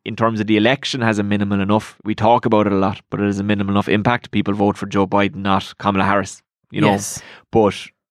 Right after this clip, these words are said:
Speaker 1: they'll be close. And
Speaker 2: But the
Speaker 1: because
Speaker 2: optics, like, are, there was a lot of talk around him choosing her
Speaker 1: Mm.
Speaker 2: because she's a her, because she's a woman of colour, because she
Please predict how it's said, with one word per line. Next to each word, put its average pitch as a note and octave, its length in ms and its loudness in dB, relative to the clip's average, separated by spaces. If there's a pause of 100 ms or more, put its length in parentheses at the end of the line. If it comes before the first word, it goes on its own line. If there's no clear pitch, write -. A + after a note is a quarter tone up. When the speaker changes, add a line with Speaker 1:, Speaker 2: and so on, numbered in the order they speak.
(260)
Speaker 1:
they'll A#2 260 4
be G#2 160 2
close. G2 420 0
And G#2 120 -6
Speaker 2:
But F#3 100 0
the G#3+ 60 4
Speaker 1:
because A3 260 2
Speaker 2:
optics, - 260 0
like, E3 220 2
are, F3+ 220 4
there F#3 160 2
was F#3+ 120 2
a G3 40 4
lot G#3+ 160 6
of A#3 100 0
talk F3 240 2
around D#3 260 4
him D3+ 140 2
choosing D#3+ 400 4
her C3 320 0 (220)
Speaker 1:
Mm. G#2+ 180 -12 (180)
Speaker 2:
because D3+ 280 0
she's E3 140 4
a E3 40 4
her, C#3+ 400 2 (420)
because - 220 -10
she's C#3+ 140 -2
a D3 60 2
woman C#3+ 120 6
of C#3 100 2
colour, C#3+ 440 4 (340)
because D3 260 -4
she C3+ 520 0